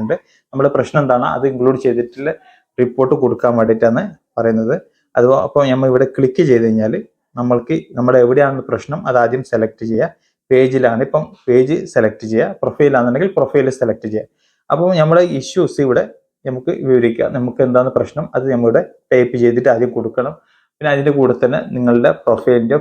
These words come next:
പേജിൻ്റെയോ ലിങ്ക് ആദ്യം കോപ്പി ചെയ്യണം. കോപ്പി ചെയ്തിട്ട് ആദ്യം ഇവിടെ ക്ലിക്ക് ചെയ്ത് കൊടുക്കണം. പ്രൊഫൈലിൻ്റെ പേരോ അല്ലെ പേജിൻ്റെ പേരും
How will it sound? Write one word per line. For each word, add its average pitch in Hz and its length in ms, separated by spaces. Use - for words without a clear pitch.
പേജിൻ്റെയോ 120 500
ലിങ്ക് 120 300
ആദ്യം 110 240
കോപ്പി 120 320
ചെയ്യണം. 120 280
കോപ്പി 127 260
ചെയ്തിട്ട് 120 340
ആദ്യം 131 260
ഇവിടെ 120 160
ക്ലിക്ക് - 220
ചെയ്ത് 120 160
കൊടുക്കണം. 127 300
പ്രൊഫൈലിൻ്റെ 123 480
പേരോ 120 300
അല്ലെ 120 200
പേജിൻ്റെ 120 440
പേരും 117 260